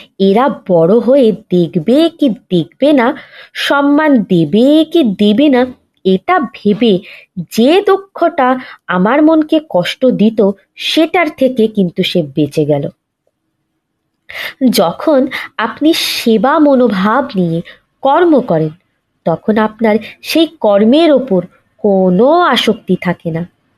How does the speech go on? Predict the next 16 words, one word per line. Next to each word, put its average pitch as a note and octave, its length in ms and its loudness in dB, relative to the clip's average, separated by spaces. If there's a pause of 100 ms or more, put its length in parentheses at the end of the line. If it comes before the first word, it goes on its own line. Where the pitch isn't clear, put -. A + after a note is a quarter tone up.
(380)
তাই G3 340 0 (340)
সাংসারিক D#4+ 680 0 (120)
জীবন A#3+ 400 0
থেকে A#3 400 -2 (400)
আগামী A#3+ 480 2
দিনে A#3 380 2 (340)
যে C4+ 320 2
দুঃখ G#3+ 600 -4 (540)
আর G#3+ 160 -2 (140)
কষ্ট G#3 400 -2 (180)
আসবে, A3 520 0 (320)
সেটাকেও E4 960 0 (120)
আপনি G#3+ 500 -4
খুবই A#3 760 2 (320)
ইজিলি A3 540 2 (260)
টলারেট G3+ 520 0